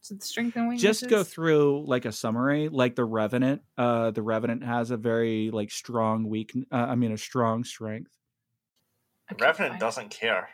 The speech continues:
Speaker 3: It will
Speaker 1: The
Speaker 3: fuck you
Speaker 1: Revenant
Speaker 3: up
Speaker 1: doesn't
Speaker 3: either
Speaker 1: give a
Speaker 3: way.
Speaker 1: shit. Yeah.
Speaker 2: <laughs>
Speaker 1: <laughs> It, it, it, uh, okay, so the Revenant's strength, it will travel at a significantly faster speed when hunting a victim, and its weakness is that when you hide from the Revenant, it will cause it to move slowly.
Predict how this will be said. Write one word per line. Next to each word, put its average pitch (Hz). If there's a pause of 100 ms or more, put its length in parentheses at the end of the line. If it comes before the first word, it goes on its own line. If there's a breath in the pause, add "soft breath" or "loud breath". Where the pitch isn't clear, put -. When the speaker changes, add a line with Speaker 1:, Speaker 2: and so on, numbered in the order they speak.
(160)
Speaker 3:
It 104
will 90
Speaker 1:
The 208
Speaker 3:
fuck 196
you 196
Speaker 1:
Revenant 214
Speaker 3:
up 214
Speaker 1:
doesn't 220
Speaker 3:
either 202
Speaker 1:
give -
a -
Speaker 3:
way. -
Speaker 1:
shit. - (180)
Yeah. 190
Speaker 2:
<laughs> -
Speaker 1:
<laughs> 415 (420)
It, 277
it, 277 (160)
it, 240 (100)
uh, 226 (100)
okay, 240
so 233
the 214
Revenant's 240
strength, 226 (100)
it 196
will 190
travel 190
at 185
a 190
significantly 185
faster 175
speed 175
when 175
hunting 180
a 160
victim, 202
and 180
its -
weakness 170
is 165
that -
when 160
you 160
hide 202
from 165
the 160
Revenant, 151 (280)
it 165
will 160
cause 151
it -
to -
move 127
slowly. -